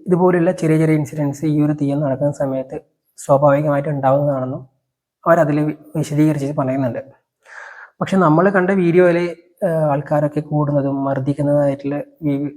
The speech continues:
ദൃശ്യങ്ങൾ പ്രചരിക്കുന്നുണ്ട്, അത് നമ്മൾ കണ്ടിട്ടുള്ളതാണ്. ആ പ്രചരിക്കുന്ന വീഡിയോ നമുക്കൊന്ന് കണ്ടു നോക്കാം. ഈ ഒരു വീഡിയോയിലൂടെ ഞാൻ ഒരു, ഒരു പക്ഷത്ത് നിന്ന് സംസാരിക്കാനല്ല വന്നിട്ടുള്ളത്, മറിച്ച് ഇങ്ങനെ ഒരു രൗദ്രമൂർത്തി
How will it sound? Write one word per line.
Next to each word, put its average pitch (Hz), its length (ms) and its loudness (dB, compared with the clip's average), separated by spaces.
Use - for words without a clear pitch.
ദൃശ്യങ്ങൾ 156 400 -2
പ്രചരിക്കുന്നുണ്ട്, 151 680 -2
അത് 151 100 -4
നമ്മൾ 147 180 0
കണ്ടിട്ടുള്ളതാണ്. 135 640 -6
ആ 143 180 -2
പ്രചരിക്കുന്ന 156 760 0
വീഡിയോ 147 380 -2
നമുക്കൊന്ന് 135 380 -2
കണ്ടു 127 240 -2
നോക്കാം. - 280 -4
ഈ 165 160 -2
ഒരു 185 120 2
വീഡിയോയിലൂടെ 170 500 2
ഞാൻ 156 200 0
ഒരു, 160 140 0
ഒരു 160 200 -2
പക്ഷത്ത് 160 440 -4
നിന്ന് 160 220 0
സംസാരിക്കാനല്ല 135 720 -4
വന്നിട്ടുള്ളത്, - 560 -12
മറിച്ച് 156 360 0
ഇങ്ങനെ 156 220 4
ഒരു 160 100 2
രൗദ്രമൂർത്തി 151 840 0